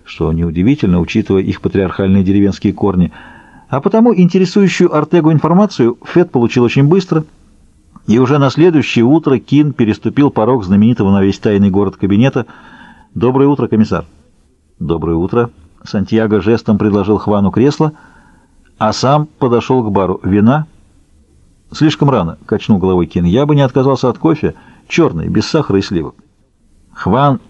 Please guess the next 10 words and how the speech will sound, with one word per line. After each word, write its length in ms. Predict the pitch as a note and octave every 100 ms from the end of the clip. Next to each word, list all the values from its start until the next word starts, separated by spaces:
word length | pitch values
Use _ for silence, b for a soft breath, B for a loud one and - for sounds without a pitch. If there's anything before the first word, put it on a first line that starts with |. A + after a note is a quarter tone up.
| _
изо 260 | C3+ B2+ C#3+
всех 340 | - - E3 D#3+
сил 260 | - B2
старался 420 | - C3+ C3+ -
показать, 380 | A#2+ B2 C3+ B2
что 160 | - B2+
его 240 | C3+ D#3+
ничего 420 | D#3+ D#3 - F3
не 80 | F#3+
смущает, 720 | A#2+ A3 A3 - D#3 E3 D#3